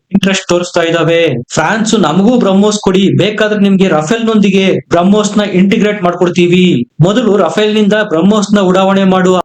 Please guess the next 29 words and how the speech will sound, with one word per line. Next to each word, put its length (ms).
ಅವಕಾಶ 400
ಇರಲಿಲ್ಲ. 480
ಬ್ರಹ್ಮೋಸ್ 640
ಕೇವಲ 220
ರಷ್ಯಾದ 340
ಸುಖೋಯ್ನಲ್ಲಿ 640
ಮಾತ್ರ 300
ಫಿಟ್ 240
ಆಗ್ತಾ 220
ಇದ್ದಿದ್ದು. 400
ಬ್ರಹ್ಮೋಸ್ 460
ನೇನಾದ್ರೂ 380
ರಫೇಲ್ 420
ಗೆ 60
ಇಂಟಿಗ್ರೇಟ್ 560
ಮಾಡಿದ್ರೆ, 720
ಶತ್ರು 380
ರಾಷ್ಟ್ರದ 380
ಮೇಲೆ 400
ರುದ್ರ 480
ತಾಂಡವ 480
ಮಾಡೋದ್ರಲ್ಲಿ 680
ಯಾವುದೇ 560
ಅನುಮಾನಗಳು 680
ಇಲ್ಲ. 200
ಯಾಕಂದ್ರೆ 640
ಏರ್ 300
ಟು 60
ಏರ್ 480